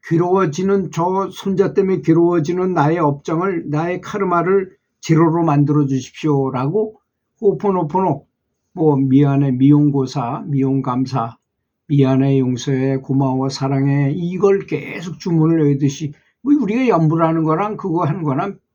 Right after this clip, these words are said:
같은 내용이죠. 그쪽에서 볼 때는. 그쪽에는 부처님이 이런 걸 몰라-, 모르는 곳이었잖아요. 하와이 쪽에는.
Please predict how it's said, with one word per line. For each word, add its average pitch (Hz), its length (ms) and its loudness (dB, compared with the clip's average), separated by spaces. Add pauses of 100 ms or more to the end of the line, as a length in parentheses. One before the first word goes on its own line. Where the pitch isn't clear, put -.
(100)
같은 185 400 -4
내용이죠. 147 520 0
그쪽에서 139 500 -2
볼 120 180 -2
때는. 127 400 -4 (440)
그쪽에는 151 420 4
부처님이 147 480 0
이런 135 180 0
걸 160 140 0
몰라-, 131 400 -2
모르는 147 680 2
곳이었잖아요. 135 720 -2
하와이 135 460 -2
쪽에는. 113 560 -6